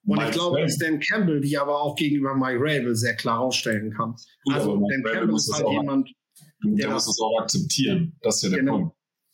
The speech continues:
Speaker 2: Und kann ein Mike Vrabel, also ich würde mir beispielsweise als, als Head Coach, gerade wenn ich Dan Campbell bin, äh, der ja jetzt gerade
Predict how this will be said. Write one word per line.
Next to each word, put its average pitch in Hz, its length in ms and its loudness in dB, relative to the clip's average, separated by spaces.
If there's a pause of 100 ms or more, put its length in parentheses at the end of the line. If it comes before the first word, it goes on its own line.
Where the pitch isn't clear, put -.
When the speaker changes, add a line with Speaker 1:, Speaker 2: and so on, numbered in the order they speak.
(320)
Speaker 2:
Und 98 200 0
kann 131 260 0
ein 107 200 0
Mike 101 260 0
Vrabel, 170 580 0 (340)
also 107 380 0 (300)
ich - 300 0
würde 127 240 2
mir 110 320 2
beispielsweise 90 880 0 (200)
als, - 380 0
als - 260 0
Head 156 300 -2
Coach, 87 500 -2 (260)
gerade 127 300 0
wenn 110 120 2
ich 104 180 0
Dan 110 260 0
Campbell 202 520 0
bin, 165 280 -2 (1900)
äh, 95 280 0
der 98 260 0
ja 92 520 -2
jetzt 113 480 2
gerade 107 300 2